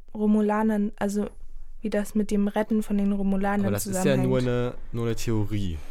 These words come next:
Speaker 2: oder?
Speaker 1: Ich glaube, das war dann irgendwie so ein bisschen bestätigt.
Speaker 2: Okay, und ich,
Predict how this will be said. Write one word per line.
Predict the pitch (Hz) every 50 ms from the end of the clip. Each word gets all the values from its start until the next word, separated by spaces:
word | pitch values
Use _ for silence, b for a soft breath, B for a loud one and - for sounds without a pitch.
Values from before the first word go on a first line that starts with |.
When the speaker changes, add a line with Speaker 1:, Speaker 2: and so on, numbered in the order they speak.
| B B B B B -
Speaker 2:
oder? | 90 87 98 113 147 165 - - - - - - - - B B B B B B
Speaker 1:
Ich | - 220 - -
glaube, | - 190 175 185 226 269 339 339
das | - 320 - - - - - - - - - - - - - - - - - - - - - -
war | 208 202 202 202 202 220
dann | 233 269 277 277
irgendwie | 269 269 262 269 269 277
so | 269 262
ein | 262 254
bisschen | 269 - - 262 247
bestätigt. | 240 - - - - - 247 240 247 254 254 - - - 196 180 180 - - b b b b b b b b b b - -
Speaker 2:
Okay, | 120 120 - - 117 98 95 - -
und | - - 107 107
ich, | -